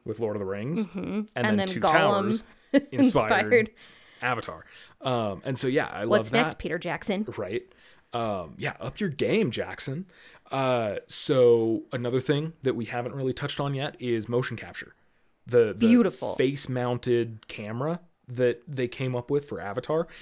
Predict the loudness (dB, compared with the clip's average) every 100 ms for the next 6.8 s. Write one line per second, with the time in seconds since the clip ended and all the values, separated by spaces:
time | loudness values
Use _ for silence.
0 | -20 -2 0 0 -2 0 0 -2 -8 -4
1 | 2 4 4 4 4 2 0 0 2 0
2 | -2 -4 -4 -6 -8 -8 -10 -10 -10 -12
3 | -12 -12 -14 -12 -14 -16 -20 _ -20 -20
4 | _ -6 -2 -2 -2 4 4 6 6 6
5 | 8 8 6 4 6 8 8 8 6 6
6 | 2 -6 -4 -2 0 -2 -4 -10